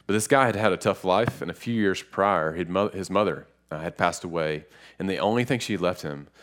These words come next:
was this old classic Monte Carlo. This isn't it, but it's a picture of what the car looked like. I mean, it was in rough shape. Uh, I mean, rusted out. I mean, ju-, just a, a really tough <laughs> vehicle. But he worked two part-time jobs. He poured every weekend,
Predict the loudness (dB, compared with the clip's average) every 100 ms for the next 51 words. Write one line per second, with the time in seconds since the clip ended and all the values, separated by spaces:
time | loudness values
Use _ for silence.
0 | -20 -10 0 0 0 -4 -2 0 0 0
1 | -2 -2 -2 -6 -8 _ _ -4 -4 -2
2 | -2 0 -2 -2 -2 -4 -4 -2 -4 -6
3 | -8 -8 -8 -10 -8 -8 -6 -6 -6 -6
4 | -6 -6 -8 -10 -12 _ _ -20 -20 -20
5 | -20 _ 0 2 2 2 2 2 2 0
6 | -2 2 2 2 -2 -20 _ _ _ -4
7 | -2 -2 -4 -6 -6 -6 -2 2 2 0
8 | 0 2 4 4 0 -6 -10 -10 -10 -8
9 | -8 -4 -6 -2 -2 0 0 2 2 2
10 | 0 -2 -2 -12 -20 _ _ -8 -2 -2
11 | 0 0 0 0 -2 0 0 2 2 0
12 | -6 -2 2 4 4 2 4 4 4 2
13 | -2 -12 -20 -20 -20 -6 -2 2 0 2
14 | 0 2 2 0 0 -2 -2